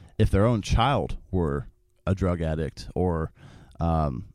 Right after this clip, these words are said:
a prostitute or whatever, whatever the situation might be, would you really just say, "Well,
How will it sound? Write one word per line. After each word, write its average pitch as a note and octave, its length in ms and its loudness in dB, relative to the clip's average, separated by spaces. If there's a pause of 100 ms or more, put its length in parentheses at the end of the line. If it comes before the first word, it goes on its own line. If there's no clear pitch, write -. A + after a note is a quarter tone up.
(260)
a D#2+ 60 -4
prostitute G2 680 0
or E2+ 80 0
whatever, F#2 460 2
whatever F#2 480 0
the D#2 100 -4
situation F2+ 600 0
might E2 260 -2
be, D#2+ 260 2 (400)
would A2 220 2
you G#2+ 120 2
really A2 280 2
just G2+ 200 -2
say, F#2 240 2
"Well, G2 400 2